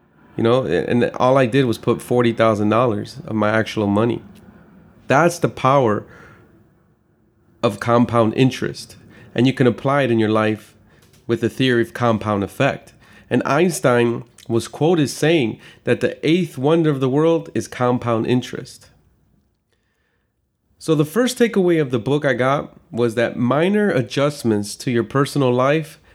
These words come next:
that are par-, practiced consistently over time have a longer lasting effect,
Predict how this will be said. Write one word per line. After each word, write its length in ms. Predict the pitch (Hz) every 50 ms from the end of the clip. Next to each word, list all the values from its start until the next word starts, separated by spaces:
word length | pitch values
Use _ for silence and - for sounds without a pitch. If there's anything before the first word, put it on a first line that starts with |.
| _ _ _
that 120 | 113 110
are 60 | 110
par-, 360 | 107 - - 135 131 143 -
practiced 680 | - - _ - 135 135 147 147 147 - 147 139 - -
consistently 720 | 127 117 113 - - 170 175 - - 196 190 175 170 160
over 240 | 143 143 131 135 131
time 500 | 123 - 143 143 151 160 170 190 196 185 - _ _ - -
have 220 | 120 117 110 110
a 100 | 107 107
longer 420 | 107 117 127 143 156 156 160 156
lasting 480 | 147 143 143 143 139 - - 139 127 123
effect, 540 | 117 113 - - 139 139 139 - - -